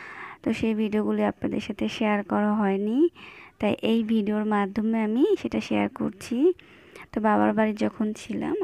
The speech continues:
আমার বড় আপা, বড় বোন, তো ও আসছিল আমি থাকাকালীন অবস্থায়। আর এসে ও, আহ, একদি-, মানে সকালে এসে সন্ধ্যায় চলে গিয়েছে। তো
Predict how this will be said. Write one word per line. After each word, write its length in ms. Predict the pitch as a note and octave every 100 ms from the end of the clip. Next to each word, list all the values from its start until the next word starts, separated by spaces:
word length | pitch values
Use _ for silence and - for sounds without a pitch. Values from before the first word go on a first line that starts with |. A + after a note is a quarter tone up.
| -
আমার 380 | G#3 G#3 G3+ G3+ - - - - G#3+
বড় 220 | G#3+ G#3+
আপা, 400 | G#3+ G#3 G#3 A3+ G#4 - _ _ _ _ _ _ _ _ _ _ - - - _ - G#3+
বড় 200 | G3 G3
বোন, 280 | F#3+ G#3 F#4+ F#4+
তো 80 | A#3+ A#3
ও 80 | - A3+
আসছিল 560 | G#3 G#3 - A3 G3+ A3
আমি 180 | A3+
থাকাকালীন 640 | A3+ A3+ - - G#3+ G#3+ G#3+
অবস্থায়। 600 | F#3+ G#3 F4+ B3 C4 G#4 - - - - - -
আর 400 | - G3+ F#3+ F#3+ -
এসে 500 | - B3 - D#4 D#4
ও, 160 | - A3+ A3+ A3 A3 G#3+ -
আহ, 340 | - G3+ G3+ G3+
একদি-, 340 | G3+ A3 - -
মানে 240 | G3+ G3 G#3
সকালে 360 | A#3 - - G#3+
এসে 280 | G#3+ A#3 A3+ - - - - -
সন্ধ্যায় 440 | - A#3 A3+ A#3+
চলে 300 | A3+ C4 A#3+
গিয়েছে। 480 | G#3+ G#3+ G3 - C#4
তো 220 | - D4